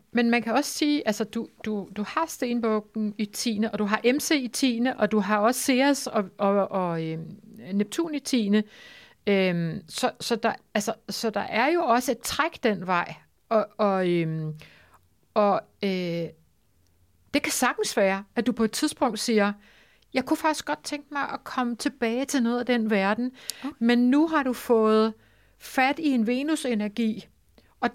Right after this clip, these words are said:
Speaker 1: dermed en anden form for øhm, motivation, tænker jeg,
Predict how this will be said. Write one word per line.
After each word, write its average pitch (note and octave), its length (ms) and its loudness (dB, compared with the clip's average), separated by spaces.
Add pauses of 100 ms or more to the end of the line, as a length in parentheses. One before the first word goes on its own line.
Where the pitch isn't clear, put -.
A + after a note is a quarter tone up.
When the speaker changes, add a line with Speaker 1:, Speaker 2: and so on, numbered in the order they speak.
Speaker 1:
dermed C4 340 0
en A#3+ 120 -2
anden C4 280 -2
form A#3 300 -2
for G3+ 300 0 (420)
øhm, E3 640 2 (160)
motivation, B3 580 0
tænker A3 260 0
jeg, G3 300 2